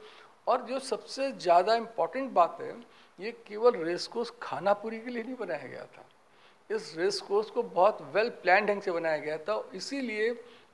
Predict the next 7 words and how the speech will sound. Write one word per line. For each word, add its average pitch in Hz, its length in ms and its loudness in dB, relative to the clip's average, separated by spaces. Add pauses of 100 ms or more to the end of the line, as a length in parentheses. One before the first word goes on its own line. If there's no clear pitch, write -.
(120)
इस, 262 300 -8
उस - 260 -8
समय 220 400 4 (500)
ये 220 600 4 (1000)
नॉर्दर्न 220 440 10
इंडिया 220 320 6
के 240 240 0